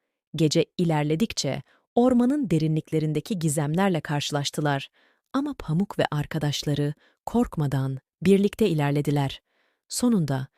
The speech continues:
yıldız ışığının altında büyülü bir temizlikte bir açıklık buldular. Orada büyük ve ihtişamlı bir ağaç vardı. Ağacın dallarında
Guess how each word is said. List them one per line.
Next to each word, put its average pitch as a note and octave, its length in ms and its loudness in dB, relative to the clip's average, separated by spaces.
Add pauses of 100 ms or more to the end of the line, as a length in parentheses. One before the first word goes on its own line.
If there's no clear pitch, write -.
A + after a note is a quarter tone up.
(240)
yıldız G#3 460 4
ışığının D#3+ 460 -2
altında D3 580 -2 (300)
büyülü G#3+ 340 2
bir G#3 120 2
temizlikte D#3 680 -4
bir F#3 220 2
açıklık - 520 -4
buldular. C#3 540 -2 (440)
Orada D3 440 2 (320)
büyük F3+ 340 0
ve E3 100 2
ihtişamlı E3 640 -2
bir D#3+ 140 0 (100)
ağaç E3 380 0
vardı. C3+ 420 -4 (480)
Ağacın F3 480 2
dallarında D3 640 0